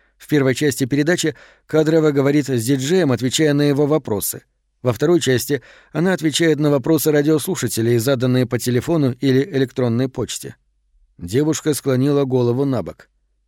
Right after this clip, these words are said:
«Не буду над тобой измываться и заставлять тебя прослушивать всю программу.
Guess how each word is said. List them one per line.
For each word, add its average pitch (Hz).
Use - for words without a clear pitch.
«Не 180
буду 170
над 120
тобой 127
измываться 143
и 147
заставлять 147
тебя 147
прослушивать 143
всю 143
программу. 127